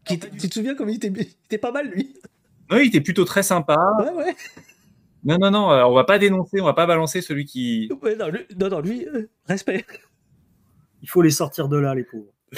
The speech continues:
Speaker 2: Et,
Speaker 1: C'est ça.
Speaker 2: euh, tu voudrais qu'il fasse un François, euh, à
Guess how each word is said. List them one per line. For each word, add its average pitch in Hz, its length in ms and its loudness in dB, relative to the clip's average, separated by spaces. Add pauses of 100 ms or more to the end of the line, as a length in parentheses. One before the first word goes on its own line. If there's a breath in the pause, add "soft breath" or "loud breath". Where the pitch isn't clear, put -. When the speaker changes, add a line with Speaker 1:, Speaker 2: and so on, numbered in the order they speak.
(920 loud breath)
Speaker 2:
Et, 151 120 2
Speaker 1:
C'est 151 60 -4
ça. - 140 -6
Speaker 2:
euh, 127 140 -14 (160)
tu 127 80 -14
voudrais 139 220 -2
qu'il 127 300 -2
fasse 135 160 -6
un 127 60 -2
François, 165 640 -6
euh, - 560 -10
à - 60 -18